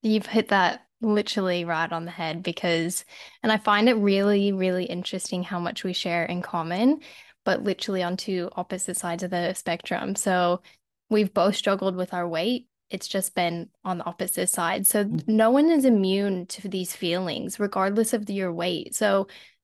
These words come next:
Speaker 1: just when you were speaking then, it, it brought up quite a lot of feelings for me because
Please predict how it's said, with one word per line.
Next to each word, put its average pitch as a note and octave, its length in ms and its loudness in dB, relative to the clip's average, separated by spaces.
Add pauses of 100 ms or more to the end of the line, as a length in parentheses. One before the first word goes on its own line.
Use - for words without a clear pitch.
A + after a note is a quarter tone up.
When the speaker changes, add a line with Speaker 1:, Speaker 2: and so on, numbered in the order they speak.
(540)
Speaker 1:
just A3 260 0
when B3 120 6
you A3 80 4
were G3+ 100 2
speaking G3+ 460 -4
then, F#3 220 -2
it, - 420 -6 (120)
it G3+ 180 0
brought G3+ 240 4
up G#3 160 2
quite G3 200 -2
a G3+ 80 2
lot F#3+ 160 0
of F#3 80 -2
feelings G3 480 -4
for G3 120 -2
me G3+ 240 0
because G3 500 -4